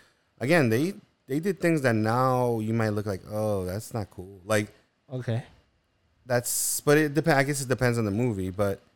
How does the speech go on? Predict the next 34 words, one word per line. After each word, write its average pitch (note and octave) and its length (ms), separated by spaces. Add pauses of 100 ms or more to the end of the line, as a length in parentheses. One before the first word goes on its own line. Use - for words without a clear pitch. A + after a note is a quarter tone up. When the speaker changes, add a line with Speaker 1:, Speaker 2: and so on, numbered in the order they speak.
(380)
Speaker 1:
I D#3+ 60
don't F3+ 160
know. D3 280
Like, G#2 280 (760)
you E3 40
know F#3 60
what G3 80
I E3+ 40
like? E3+ 280
I, B2+ 200
I, B2+ 80 (1300)
I'm C3 60
trying D#3+ 160
to - 0
think. C#3+ 140
Give D3 100
me F3+ 80
an E3 80
example B2+ 420
of A2 80
a F#2 540 (260)
poor A2 120
taste F#2+ 280
remake. E2+ 240 (180)
Speaker 2:
I D#3 80
can D#3 120
tell F3 100
you D#3 60
the C#3 100
one C3+ 120
that C3 80
they're A#2 100
making A#2+ 260
now. F3 260